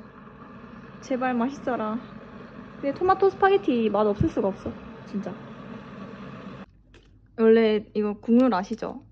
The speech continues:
이 소스 이거 올려야지 여기 이거 따뜻한 기운 때문에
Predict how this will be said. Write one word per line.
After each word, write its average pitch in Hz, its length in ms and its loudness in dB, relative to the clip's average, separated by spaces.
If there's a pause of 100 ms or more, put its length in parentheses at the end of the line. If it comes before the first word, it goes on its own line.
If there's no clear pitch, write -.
(140)
이 214 120 -4
소스 302 320 -4
이거 208 140 0
올려야지 196 880 -4 (360)
여기 196 220 -2
이거 196 140 -6
따뜻한 233 1000 0 (160)
기운 233 260 0
때문에 165 720 -10